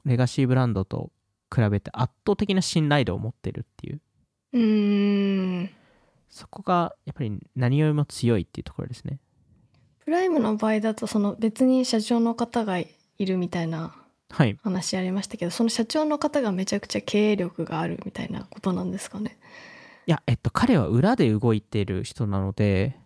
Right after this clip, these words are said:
Speaker 1: えっと、基本的に彼の仕事はもうできるだけ多くの場所に入れること、プライムを。
Speaker 2: それもすごくないですか？
Speaker 1: いや、それもすごいです。それもすごいです。あの、しっかり、あの、あの、フィースタブルズもこれは多分いろいろ課題を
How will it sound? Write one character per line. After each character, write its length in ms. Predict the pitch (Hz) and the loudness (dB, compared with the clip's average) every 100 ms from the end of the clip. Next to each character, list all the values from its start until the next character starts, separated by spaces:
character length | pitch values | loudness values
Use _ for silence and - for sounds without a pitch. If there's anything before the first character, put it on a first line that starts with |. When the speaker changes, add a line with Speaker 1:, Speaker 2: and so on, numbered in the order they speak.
| _ | _
Speaker 1:
え 60 | - | -6
っ 40 | |
と、 300 | - - 104 - | -2 -2 -4 0
基 60 | |
本 80 | 214 | 2
的 100 | 233 | 2
に 60 | 214 | 0
彼 300 | - 254 214 | 0 2 4
の 120 | 143 | 2
仕 140 | - | 2
事 240 | 135 - 156 | -2 2 4
は 120 | 120 | 4
も 180 | 120 107 | 2 0
う 80 | 107 | 0
で 120 | 120 | -2
き 120 | - | 2
る 60 | 175 | 2
だ 80 | 175 | 4
け 80 | 180 | 2
多 100 | 175 | 2
く 120 | 135 | 2
の 100 | 104 | 0
場 220 | - 107 | 0 -2
所 200 | - 117 | 0 0
に 160 | 107 107 | 0 0
入 180 | 107 113 | 0 2
れ 100 | 113 | 4
る 120 | 117 | 2
こ 120 | 117 | -2
と、 240 | - 90 - | -4 -6 -6
プ 100 | - | -2
ラ 120 | 104 | 0
イ 60 | 92 | 0
ム 160 | 98 107 | -2 -4
を。 80 | - _ _ _ _ _ 269 | -6 _ _ _ _ _ -6
Speaker 2:
そ 160 | - | 0
れ 140 | 277 339 | 2 4
も 100 | 302 | 2
す 140 | - | 0
ご 160 | 262 269 | 0 2
く 80 | |
な 80 | 208 | 0
い 40 | 196 | -2
で 80 | |
す 100 | 196 | -6
か？ 80 | - | -12
Speaker 1:
い 40 | - _ _ _ _ - | -18 _ _ _ _ 2
や、 80 | 151 | 4
そ 80 | 190 | 6
れ 60 | |
も 80 | 190 | 4
す 80 | 185 | 4
ご 80 | 143 | 2
い 40 | |
で 80 | 95 | 0
す。 140 | - - | -6 -2
そ 80 | 151 | 0
れ 40 | |
も 60 | 139 | 2
す 100 | 135 | 2
ご 80 | |
い 40 | 101 | 0
で 60 | |
す。 120 | 107 - | -2 -4
あ 60 | |
の、 120 | 113 | -4
し 160 | - - | -4 -8
っ 60 | - | -2
か 120 | 240 | 0
り、 280 | 202 117 - - - - | 0 0 -4 -10 -20 -6
あ 120 | - 113 | 0 2
の、 300 | 104 - - _ _ _ _ - | 2 0 -6 _ _ _ _ -2
あ 120 | 113 | 0
の、 100 | 110 | 0
フ 60 | |
ィ 160 | 147 240 | 0 0
ー 40 | |
ス 80 | 240 | 2
タ 80 | 175 | 2
ブ 100 | 127 | 2
ル 60 | 113 | 2
ズ 100 | 120 | 2
も 140 | 101 | -2
こ 160 | - 117 | 0 0
れ 80 | |
は 260 | 110 110 196 | 2 0 -4
多 100 | - | -2
分 200 | 117 98 - _ _ _ | 0 0 -4 _ _ _
い 100 | - | -2
ろ 80 | 120 | 0
い 40 | 113 | 0
ろ 60 | |
課 160 | - 123 | 0 2
題 200 | 117 113 | 4 4
を 240 | 110 107 | 2 -2